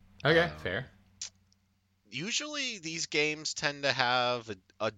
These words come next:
Speaker 2: decent amount of scoring. I don't think it'll go, like, super high, but I'll take the over.
Speaker 1: I mean, they both got a lot of offensive talent. I think that's, yeah.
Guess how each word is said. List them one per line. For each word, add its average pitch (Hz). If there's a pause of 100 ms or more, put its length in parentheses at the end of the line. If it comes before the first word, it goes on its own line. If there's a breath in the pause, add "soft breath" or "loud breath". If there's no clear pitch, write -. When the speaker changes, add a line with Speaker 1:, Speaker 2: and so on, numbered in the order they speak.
(160)
Speaker 2:
decent 160
amount 120
of 104
scoring. 78
I 87
don't 113
think 120
it'll 104
go, 87
like, 78
super 82
high, 73
but 71 (360)
I'll 135
take -
the 71
over. 65 (240)
Speaker 1:
I 123
mean, 123
they 127
both 160
got 131
a -
lot 107
of 95
offensive 95
talent. 98
I 98
think 95
that's, 95 (260)
yeah. 92